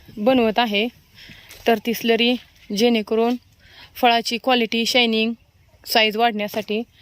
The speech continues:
तर ती स्लरी दरवर्षी आम्ही बनवतो. त्याचं दरवर्षी मी व्हिडिओ पाठवते तयार करून. तर ही स्लरी आम्ही कशाची बनवलेली आहे ते सांगत आहे.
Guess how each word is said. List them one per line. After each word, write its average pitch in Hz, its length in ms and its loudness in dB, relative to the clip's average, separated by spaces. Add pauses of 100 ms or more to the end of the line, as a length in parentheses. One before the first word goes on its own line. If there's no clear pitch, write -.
(320)
तर 220 100 2
ती 233 180 -4
स्लरी 240 400 2
दरवर्षी 233 540 0
आम्ही 226 200 2
बनवतो. 220 480 2 (880)
त्याचं 226 300 2
दरवर्षी 247 400 2
मी 233 120 2
व्हिडिओ 226 320 2
पाठवते 214 460 -2 (1000)
तयार 214 180 4
करून. 214 320 -4
तर 214 80 -2
ही 202 140 -2
स्लरी 226 280 0
आम्ही 240 400 0 (560)
कशाची 233 320 0
बनवलेली 214 500 2
आहे 220 460 -2 (1120)
ते 208 80 2
सांगत 208 340 0
आहे. 208 200 0